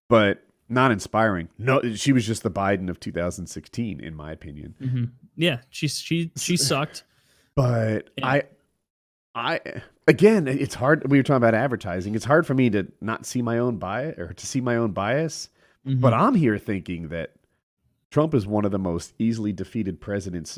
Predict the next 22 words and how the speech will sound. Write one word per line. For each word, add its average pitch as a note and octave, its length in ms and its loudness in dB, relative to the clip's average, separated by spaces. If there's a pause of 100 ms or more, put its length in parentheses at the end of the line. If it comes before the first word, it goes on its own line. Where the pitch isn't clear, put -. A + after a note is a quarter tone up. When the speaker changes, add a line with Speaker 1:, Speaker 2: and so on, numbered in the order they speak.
Speaker 1:
in D#2 280 -10
my E2+ 180 -10
memory. D2+ 540 -10 (560)
Like, E2+ 140 -10 (300)
he's G2+ 220 -2
Speaker 2:
He, A#3 160 2
he G#3 140 2
might G#3 280 2
be. G#3+ 300 -2
It D3+ 140 0
very F3 180 4
well F3 180 4
might E3+ 220 0
be. B2+ 140 -2
Uh, B2 180 -6
number D3+ 340 4
one, C#3+ 380 2
his C3+ 460 2
base C3+ 560 0
is B2+ 140 0
very B2+ 220 2
disenchanted B2 800 0